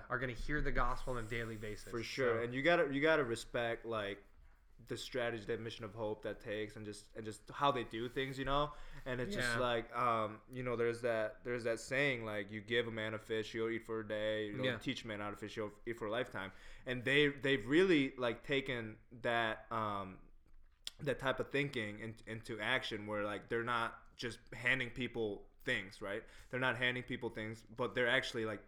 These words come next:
Speaker 2: equipping them
Speaker 1: Yep.
Speaker 2: and teaching them how to
Speaker 1: Yep.
Speaker 2: kinda, um, you know, do it themselves, basically. And, and, and the fact that they have a school that trains students, um, not just,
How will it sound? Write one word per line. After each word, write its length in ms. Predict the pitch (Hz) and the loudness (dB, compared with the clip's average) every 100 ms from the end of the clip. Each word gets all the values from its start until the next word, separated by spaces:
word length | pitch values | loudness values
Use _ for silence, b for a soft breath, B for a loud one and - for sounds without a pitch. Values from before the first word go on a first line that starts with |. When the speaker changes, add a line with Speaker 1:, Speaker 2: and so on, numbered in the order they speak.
| - | -12
Speaker 2:
equipping 580 | 120 - 160 160 123 101 | -12 -4 0 0 -2 -10
them 240 | 92 101 110 - | -10 -10 -12 -2
Speaker 1:
Yep. 240 | 139 139 - | 0 0 -6
Speaker 2:
and 160 | 117 | -8
teaching 400 | - 160 151 123 | 2 2 2 -4
them 240 | 110 110 107 | -4 -4 -4
how 200 | 110 107 | -2 -2
to 100 | 107 | -2
Speaker 1:
Yep. 100 | 120 | -2
Speaker 2:
kinda, 300 | 104 104 101 B B B B | -4 -4 -8 B B B B
um, 520 | 110 107 107 98 95 92 B B B - | -2 -2 -2 -4 -10 -16 B B B -14
you 100 | 131 | -6
know, 80 | 113 | -4
do 160 | 107 127 | 0 0
it 80 | 123 | 2
themselves, 500 | 113 - 135 160 - | -2 2 4 4 2
basically. 600 | 123 135 - 117 110 107 | 0 -2 -4 0 2 2
And, 180 | 110 107 | 0 -4
and, 300 | 110 110 107 110 | -6 -6 -8 -10
and 340 | 107 104 104 | -8 -8 -8
the 80 | 104 | -8
fact 380 | 95 117 117 - | -2 0 0 -2
that 240 | 113 107 117 | -4 -2 -4
they 80 | |
have 160 | 117 107 | -2 -4
a 60 | 107 | -6
school 480 | - - 135 127 | -10 -4 0 0
that 280 | 113 110 - b b b b b b - - - - | 0 -2 -4 b b b b b b -20 -20 -18 -10
trains 720 | - 139 131 135 139 135 - | -6 2 4 4 2 -2 -4
students, 680 | - 139 120 110 113 - - - | 0 2 4 0 -4 -12 -16 -6
um, 460 | 120 113 107 101 98 - | 0 2 0 -2 -10 -2
not 220 | 123 123 | 0 0
just, 300 | 120 107 | -2 -6